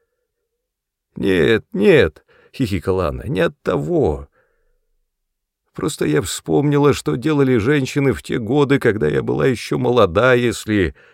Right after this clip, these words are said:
им хотелось выпить, чтобы хозяин не знал об этом.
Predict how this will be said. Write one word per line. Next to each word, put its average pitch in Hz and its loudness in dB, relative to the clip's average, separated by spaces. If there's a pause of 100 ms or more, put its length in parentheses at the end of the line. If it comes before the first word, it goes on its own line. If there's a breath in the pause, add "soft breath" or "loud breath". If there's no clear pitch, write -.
(220 soft breath)
им 143 2
хотелось 117 -2
выпить, 127 2
чтобы 131 -8
хозяин 104 2
не 110 0
знал 104 -2
об 67 -4
этом. - -14